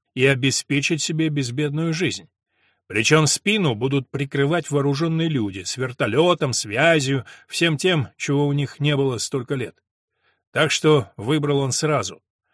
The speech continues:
Просто думал, как потом выбраться из этой истории. Ведь в Б Б Б работают люди со специфическими представлениями о договоренностях, и как только он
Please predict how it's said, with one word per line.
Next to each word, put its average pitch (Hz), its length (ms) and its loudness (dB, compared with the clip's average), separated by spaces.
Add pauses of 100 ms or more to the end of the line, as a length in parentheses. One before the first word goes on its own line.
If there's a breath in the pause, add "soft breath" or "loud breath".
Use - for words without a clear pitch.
(260)
Просто 147 340 -2
думал, 143 340 2
как - 220 -6
потом 135 320 -2
выбраться 120 600 -4
из 107 140 -6
этой 123 260 -6
истории. 92 520 -8 (420)
Ведь 175 240 4
в 180 140 0
Б 226 160 6
Б 220 160 8
Б 214 200 6
работают 185 500 6
люди 190 220 4
со 180 200 4
специфическими 170 1080 0
представлениями 139 920 0
о 135 80 0
договоренностях, 135 1040 -2
и 98 40 -12
как 165 300 0
только 180 320 4
он 190 320 2